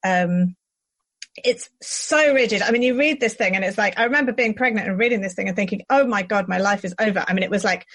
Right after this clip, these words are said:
"Seven oh one, eat a banana, seven oh two, <laughs> you know, feed your baby a small, m-, you know, whatever, and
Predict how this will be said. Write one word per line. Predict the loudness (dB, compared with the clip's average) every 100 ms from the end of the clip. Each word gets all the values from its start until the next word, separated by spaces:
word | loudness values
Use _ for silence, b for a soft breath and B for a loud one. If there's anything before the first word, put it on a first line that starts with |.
| B B
"Seven | -6 0 0 2 2
oh | 4
one, | 4 4 2 0 0
eat | -2 0
a | 0
banana, | 2 2 2 2 -2 -4
seven | -6 -4 -2 0 2
oh | 4 2
two, | 2 4 4 2 0 2
<laughs> |
you | 2
know, | 4 2 2 0
feed | 0 2 4
your | 2
baby | 4 2 4 4
a | 2
small, | 0 2 4 6 4 0 -2
m-, | 0
you | 0
know, | 0
whatever, | 2 2 0 -4 B B B _ -4
and | -2